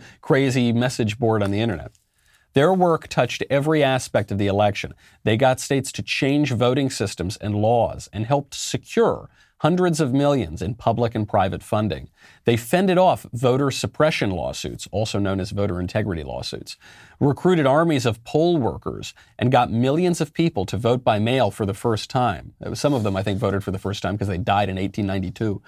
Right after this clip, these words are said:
They successfully pressured social media companies to take a harder line against disinformation.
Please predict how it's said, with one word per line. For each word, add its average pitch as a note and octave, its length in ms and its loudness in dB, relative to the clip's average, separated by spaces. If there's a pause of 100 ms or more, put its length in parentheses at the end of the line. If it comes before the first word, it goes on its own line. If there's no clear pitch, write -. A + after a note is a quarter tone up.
(680)
They D#3+ 120 6
successfully A3 680 0
pressured G#3 440 0
social D#3+ 320 2
media E3 280 2
companies F2 420 -4
to A#2 100 -6
take C#3+ 200 0
a C3+ 60 2
harder F3+ 400 2
line C#3 380 2
against A2+ 420 -2
disinformation. C3+ 1000 0